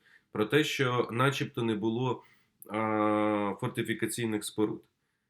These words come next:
Ну, вочевидь, мабуть, вони ці оборонні позиції, а не фортифікаційні споруди, вони десь мали бути, якщо Д Б Р кваліфікує, що вони не були облаштовані і вони були залишені. Це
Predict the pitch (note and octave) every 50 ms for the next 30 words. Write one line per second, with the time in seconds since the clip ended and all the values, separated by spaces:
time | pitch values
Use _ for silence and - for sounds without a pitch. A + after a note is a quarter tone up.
0 | _ _ - B2 D#3 D#3 D#3 C#3+ - - C#3 C3 E3+ F#3 F3+ - B2+ A#2 A2+ A2
1 | C#3+ F3 - - A2+ A#2 A#2+ C#3 C#3 C3+ - - B2 A#2+ G#2+ G#2+ A#2 B2+ C3 A#2+
2 | A#2 A2+ G#2+ - A2+ G#2+ G2 A#2 C#3+ D#3+ D#3+ - - D3 C#3 C3 B2+ A2 - _
3 | _ - A2+ A#2 A#2+ A#2 A2+ B2 A2+ - - A2 A2 A2+ G2 - A2 - - B2
4 | A#2 A2 G2+ G2+ - - A2 B2+ D3+ D3+ C3+ A2+ G2 G#2 A2+ C3 A#2+ G2 G#2+ A#2
5 | A#2+ A#2 - - _ - - - _ _ _ - A#2 C#3 C#3 B2+ A#2+ A#2+ A#2 A2+
6 | C#3 C3 A2 - F#2 F2 F2 E2+ - A2+ G#2+ F#2+ G#2 F#2+ A2+ A#2+ A#2+ A2+ - -
7 | G#2+ G#2+ G#2+ G#2 - G#2 - - B2+ B2+ A2+ G#2 G#2 - - G2+ G#2+ G#2+ A2 A2
8 | G#2+ G#2 F#2+ G#2 G#2 G#2+ G#2 - G#2 G2 G2 G#2 G#2 - - D3+ D#3 D#3+ D#3 D3
9 | C3 B2+ A#2 - - - - _ _ _ A2 A#2 A#2+ A#2+ B2 B2+ B2 A2 A#2+ A#2
10 | A#2 G#2 G2 A#2 A#2 A#2 G#2 F#2 - - - C#3 - - _ _ _ _ _ _
11 | _ _ _ - - - C3+ C#3+ C#3 - -